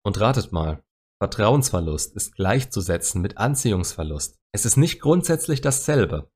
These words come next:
Man kann auch jemanden lieben, dem man nicht vertraut. Aber nicht auf dieselbe Art und Weise und meistens geht dem Vertrauensverlust eine starke Bindung und lange gemeinsame Zeit voraus. Vertrauen und Respekt sind neben der Anziehung meiner Meinung nach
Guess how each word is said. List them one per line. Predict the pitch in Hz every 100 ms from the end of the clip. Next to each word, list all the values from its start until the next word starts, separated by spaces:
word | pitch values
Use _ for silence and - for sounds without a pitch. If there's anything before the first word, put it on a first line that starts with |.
| -
Man | 98
kann | - 139 151
auch | 131
jemanden | - 123 113
lieben, | 107 123 127 92
dem | 92
man | 87
nicht | 92 -
vertraut. | - - 101 71 - _ _
Aber | 107 104 98 95
nicht | 101 131 139
auf | - -
dieselbe | 117 104 113 123 110
Art | 101 104
und | 110 98 95
Weise | 104 104 82
und | 76 80 -
meistens | 90 117 127 101 -
geht | 104 104
dem | 92
Vertrauensverlust | - - 95 127 131 90 87 101 - 95
eine |
starke | - - 104 127 110 -
Bindung | - 143 113 80 78
und | 80
lange | 85 85 110 117
gemeinsame | 98 95 101 95 95
Zeit | - 104 107
voraus. | 90 78 71 71 - _ _ -
Vertrauen | - 107 135 139
und | 131
Respekt | 104 - 113 110 -
sind | 90
neben | 95 98
der | 92
Anziehung | 95 107 101 90
meiner | 90 95
Meinung | 92 92 92
nach | 92 98 -